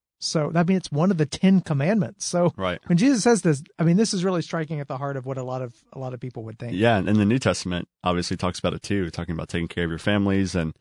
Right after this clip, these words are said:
Speaker 2: you know, the apostles even lay out kind of a structure and responsibility for households. You have Paul telling Timothy, "Hey, if you're, um, if you're gonna be,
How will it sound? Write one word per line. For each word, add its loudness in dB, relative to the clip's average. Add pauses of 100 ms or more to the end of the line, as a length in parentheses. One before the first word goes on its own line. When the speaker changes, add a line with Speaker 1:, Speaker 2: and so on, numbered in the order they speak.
(360)
Speaker 2:
you -6
know, -4
the -2
apostles 2
even -2
lay 0
out -2
kind -2
of -4
a -8
structure -4
and -2
responsibility -2
for -4
households. 0
You 2
have -4
Paul -2 (140)
telling -2
Timothy, -4
"Hey, -2 (440)
if -8
you're, 2
um, -2 (100)
if -8
you're 0
gonna 0
be, -2